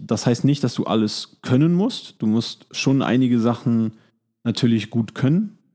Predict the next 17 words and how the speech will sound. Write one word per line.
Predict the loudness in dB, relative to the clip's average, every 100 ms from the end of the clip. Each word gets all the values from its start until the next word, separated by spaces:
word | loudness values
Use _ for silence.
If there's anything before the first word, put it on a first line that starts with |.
| _ _ _ _ _ -4
in | 0 2
dem | 2 2
<laughs> |
Bereich, | 0 0 0 0
wo | 0
du | 2
arbeitest | 2 0 0 0 -2 0
oder | 0 2
wo | 2
du | 2 4
Manager, | 4 4 4 2 2 0
Chef, | 0 -2 -2
Coach, | -2 0 0 0
was | -2
auch | 0
immer | 0 2
bist. | 2 0 -4